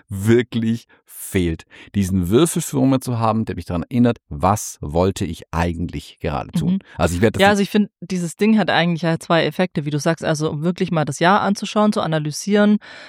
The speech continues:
Speaker 2: ähm, wohin geht eigentlich meine Zeit, was ist mein Fokus, was kann ich da vielleicht optimieren und aber wirklich dieses, äh, f-, ja, gerade viel, äh, wie soll ich sagen, bewerteter Begriff, deswegen ja,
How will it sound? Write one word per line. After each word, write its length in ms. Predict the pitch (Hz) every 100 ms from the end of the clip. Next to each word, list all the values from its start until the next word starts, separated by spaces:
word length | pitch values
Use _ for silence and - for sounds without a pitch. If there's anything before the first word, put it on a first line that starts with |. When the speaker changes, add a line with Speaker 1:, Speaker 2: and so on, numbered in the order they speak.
| -
Speaker 2:
ähm, 420 | - 175 170 165 160
wohin 360 | 165 175 175 175
geht 200 | 185 190
eigentlich 340 | 147 160 147
meine 240 | 151 147 147
Zeit, 320 | - 196 196
was 140 | 160
ist 120 | 147
mein 160 | 156 147
Fokus, 520 | - 196 - 185 180
was 120 | 156 -
kann 120 | 160
ich 80 | 156
da 140 | 151
vielleicht 240 | 151 147
optimieren 540 | 147 - 160 170 196 196 - - -
und 180 | 190 180
aber 200 | 165 160
wirklich 380 | 175 - 175 -
dieses, 640 | 160 151 151 147 - - -
äh, 600 | 147 143 143 139 - 78
f-, 300 | - - -
ja, 360 | 135 143 139 139 -
gerade 320 | - 143 143
viel, 600 | 147 - 165 156 151 151 147 - - - - - - - _ _ _ -
äh, 60 | 139 131 - - -
wie 160 | 147 143
soll 160 | -
ich 60 | 139
sagen, 200 | 156 139
bewerteter 480 | 143 156 156 160 151
Begriff, 720 | 143 - 170 226 - - - -
deswegen 520 | 170 - 160 156 151
ja, 320 | 151 151 156